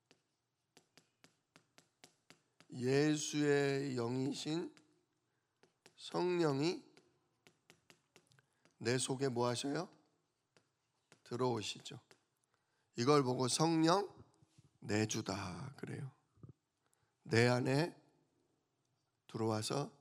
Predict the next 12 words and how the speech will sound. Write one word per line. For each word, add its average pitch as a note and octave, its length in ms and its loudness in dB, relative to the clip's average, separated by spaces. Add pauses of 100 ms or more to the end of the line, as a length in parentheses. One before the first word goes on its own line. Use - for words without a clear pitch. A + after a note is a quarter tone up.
(320)
사신다 A2 880 -6 (320)
그런 G3+ 300 -6
뜻이죠. - 420 -14 (1600)
이때 D#3+ 280 6
뭘, D3 300 6
뭘 D#3 240 8
받게 D3 240 2
되냐? C3+ 440 4 (2500)
구원받게 B2+ 680 2
되는 G#2 320 -4
거예요. - 460 -16
구원. G2 340 -10